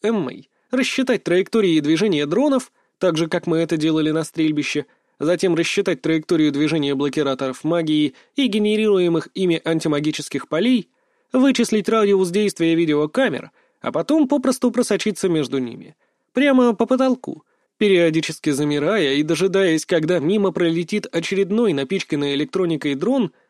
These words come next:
а затем возобновляя движение и по мере продвижения вперёд снабжая Нокса всей необходимой для корректировки плана информацией. Также, раз уж определителем нейнитового поля Туран не озаботились, я постарался внести в структуру дронов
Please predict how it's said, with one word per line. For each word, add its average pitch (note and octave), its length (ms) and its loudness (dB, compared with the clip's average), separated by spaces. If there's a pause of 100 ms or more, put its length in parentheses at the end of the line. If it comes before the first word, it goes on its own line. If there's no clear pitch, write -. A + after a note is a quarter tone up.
(120)
а C3 120 -4
затем G3 320 2
возобновляя D3 640 0
движение G#3 580 0 (200)
и C4 100 2
по A#3 140 0
мере G3+ 220 4
продвижения D3+ 600 2
вперёд B3 340 -2
снабжая E3+ 460 0
Нокса F#3+ 360 -2
всей G3+ 240 0
необходимой E3 680 0
для D3 160 0
корректировки C#3 600 -2
плана F#3+ 460 -2
информацией. B2 920 -6 (960)
Также, B3+ 400 4
раз F3 300 2
уж F3+ 120 -2
определителем F3+ 680 0
нейнитового F3 720 2
поля F3 260 0
Туран E3+ 340 0
не E3+ 100 2
озаботились, E3+ 640 0 (340)
я A3 220 0
постарался F#3 540 -2
внести D3+ 320 -2
в - 60 -4
структуру C3 420 -6
дронов A3 400 0